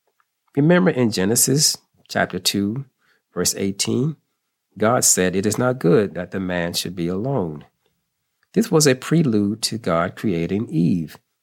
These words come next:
and as a prelude to marriage, the family, and society. Yes, we need God, and we need each other. I, I especially like one meaning from the Hebrew for,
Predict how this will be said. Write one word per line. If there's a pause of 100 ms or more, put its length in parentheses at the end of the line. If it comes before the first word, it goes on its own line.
(260)
and
as
a
prelude
to
marriage, (300)
the
family, (300)
and
society. (720)
Yes, (420)
we
need
God, (560)
and
we
need
each
other. (1300)
I, (160)
I
especially
like
one
meaning
from
the
Hebrew
for,